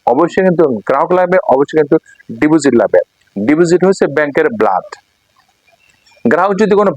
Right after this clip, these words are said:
ব্যাংক থেকে মুখ ফিরে নেয়, তাহলে কিন্তু সেই ব্যাংক কখনো সাস্টেইন করতে পারবে না। তারপরেও বাংলাদেশ ব্যাংকের যে প্রসেসটা অত্যন্ত কর্মদক্ষতা এবং যে সমস্ত ব্যাংকের প্রবলেম ছিল, সেই ব্যাংকের কিন্তু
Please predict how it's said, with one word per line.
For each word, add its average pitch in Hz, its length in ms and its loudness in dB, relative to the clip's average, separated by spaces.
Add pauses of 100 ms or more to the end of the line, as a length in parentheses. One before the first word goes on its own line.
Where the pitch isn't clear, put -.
ব্যাংক 151 220 -2
থেকে 175 220 0
মুখ 196 100 2 (120)
ফিরে 180 260 0
নেয়, 170 120 0 (300)
তাহলে 202 300 0
কিন্তু 175 180 0 (100)
সেই 156 220 0
ব্যাংক 139 140 -2 (100)
কখনো 156 220 -2 (100)
সাস্টেইন 123 300 -6
করতে 107 220 0
পারবে 160 260 0
না। 101 40 -2 (640)
তারপরেও 196 540 0 (500)
বাংলাদেশ 165 320 2
ব্যাংকের 175 380 0 (140)
যে 156 80 2 (540)
প্রসেসটা 190 480 0 (300)
অত্যন্ত 160 460 -4 (400)
কর্মদক্ষতা 160 720 0 (160)
এবং 160 160 2 (760)
যে 151 260 2
সমস্ত 190 280 0
ব্যাংকের 170 300 0
প্রবলেম 175 340 2
ছিল, 139 120 0 (200)
সেই 196 160 0 (120)
ব্যাংকের 165 440 2 (380)
কিন্তু 156 240 0